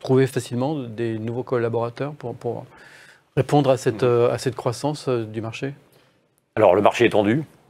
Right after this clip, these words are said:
Speaker 2: c'est clair. Il y a beaucoup de demandes, c'est très, euh, concurrentiel. Euh, maintenant, euh, je pense qu'on a un certain nombre, euh, d'atouts, de valeurs,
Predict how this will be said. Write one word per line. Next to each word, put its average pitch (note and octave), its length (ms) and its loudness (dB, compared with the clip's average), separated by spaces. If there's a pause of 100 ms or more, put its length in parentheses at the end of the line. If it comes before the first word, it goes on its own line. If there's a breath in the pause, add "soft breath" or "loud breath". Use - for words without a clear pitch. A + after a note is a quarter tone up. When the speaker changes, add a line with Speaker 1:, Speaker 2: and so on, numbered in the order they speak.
Speaker 2:
c'est - 160 -6
clair. A#2 560 4
Il G#2+ 60 -4
y F#2+ 40 0
a F#2 40 4
beaucoup F2+ 240 -2
de E2+ 40 -2
demandes, A2 540 2
c'est - 300 -8
très, F#2 340 2
euh, D#2+ 160 2
concurrentiel. G#2+ 840 0 (480 loud breath)
Euh, E2+ 140 0
maintenant, G#2+ 960 2
euh, F2+ 180 0
je - 120 -12
pense A2 200 0
qu'on G2 140 -2
a F2+ 80 4
un F2+ 120 2
certain G2+ 340 0
nombre, G2+ 420 2
euh, E2+ 380 2
d'atouts, A2+ 440 0
de G#2 120 -2
valeurs, F#2+ 480 2